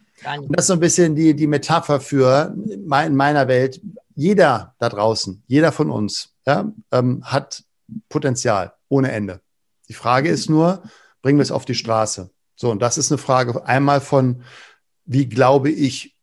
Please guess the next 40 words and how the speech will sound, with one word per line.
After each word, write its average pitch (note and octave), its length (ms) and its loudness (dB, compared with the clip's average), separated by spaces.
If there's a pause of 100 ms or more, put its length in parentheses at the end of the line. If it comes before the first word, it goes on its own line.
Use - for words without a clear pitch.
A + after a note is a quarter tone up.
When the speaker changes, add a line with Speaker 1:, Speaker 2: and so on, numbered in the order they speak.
(140)
Speaker 2:
über A#2 340 0
Welt, D#3+ 500 -4 (120)
also G#2 220 -4
Systemglaubenssätze, D#3 1200 -4
und G#2+ 100 -8
das G#2 120 -6
ist - 100 -12
genau A2 180 -4
das, A2 140 -4
was G#2+ 180 -10
wir A2+ 60 -4
dann G#2 140 -4
eben A#2 200 -6
im G2+ 100 -8
Gespräch G#2 380 -6
erarbeiten, A#2 680 -4 (420)
wie C3 140 -2
glaube C3 300 2
ich B2 120 -10
über B2+ 200 2
bestimmte G#2+ 600 -4 (260)
Gruppen C#3+ 360 -2
von C#3+ 200 -2
Menschen, C#3+ 600 -4 (380)
ja, - 240 -6
also F#2 260 -10
Frauen A2+ 440 -6
sind, A2+ 320 -8
Männer A2 300 -4
sind, G#2+ 300 -8
hm, A#2+ 160 -4
hm, A2+ 300 -4
oder F#2+ 240 -8
Verkäufer C#3 560 0
sind, A2 340 -6
oder F#2+ 200 -6
reiche D3+ 320 -4
Menschen B2 400 -2
sind, G#2 340 -4
äh, G2 320 -8